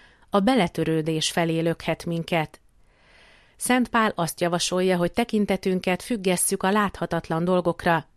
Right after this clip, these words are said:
melyek örökösek. Az emberiséget utoléri a testi hanyatlás, de van egy benső megújulás, ami nap-nap után végbe megy. Mindaz, ami eltűnni látszik,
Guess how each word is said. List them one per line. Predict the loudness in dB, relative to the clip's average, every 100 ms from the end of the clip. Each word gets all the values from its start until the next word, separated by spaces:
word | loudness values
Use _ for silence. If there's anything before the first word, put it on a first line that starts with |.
| _
melyek | 0 4 4 0
örökösek. | -4 -6 -4 -2 0 -2 -4 -18 _ _ _ _ _ _ _ _ -20 -20 -20 -4
Az | 0 2 2
emberiséget | 2 2 2 2 2 2 0
utoléri | -2 -4 -2 0 0 2
a | 0
testi | 0 -2 -2
hanyatlás, | -4 -2 -2 -2 0 0 -2 -4 -8 -16 _ _
de | -2 2
van | 4 2
egy | 2 0
benső | 2 2 2 0 0
megújulás, | 0 0 0 0 2 2 0 -2 -8 -14 _ _
ami | 2 4 4
nap-nap | 4 2 0 -2 -2
után | -2 0 0
végbe | 0 0 0 -2
megy. | 0 -2 -4 -10 _ _ _ _ _ -20 -20 -20 -20 _
Mindaz, | 0 2 2 2 0
ami | -2 0
eltűnni | 2 0 0 -2 0
látszik, | 0 0 0 -2 -4 -4